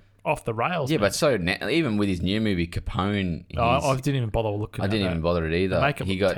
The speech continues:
Speaker 1: terrible.
Speaker 2: the way that they said it was like was horrible,
Speaker 1: Yeah.
Speaker 2: and pretty much he had a second chance. He
Speaker 1: Yeah.
Speaker 2: could have done a movie where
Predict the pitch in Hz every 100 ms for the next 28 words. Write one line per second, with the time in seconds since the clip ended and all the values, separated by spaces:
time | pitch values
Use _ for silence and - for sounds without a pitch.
0 | 135 131 113 95 98 113 110 - 87 87
1 | 95 85 80 82 87 90 82 - - 95
2 | 98 90 80 76 62 107 - - 87 113
3 | 107 95 87 85 - _ _ - _ _
4 | _ _ _ _ - 180 165 170 - 170
5 | 165 143 175 196 151 - _ _ _ _
6 | _ _ - 131 131 165 151 139 143 143
7 | 135 135 135 131 131 123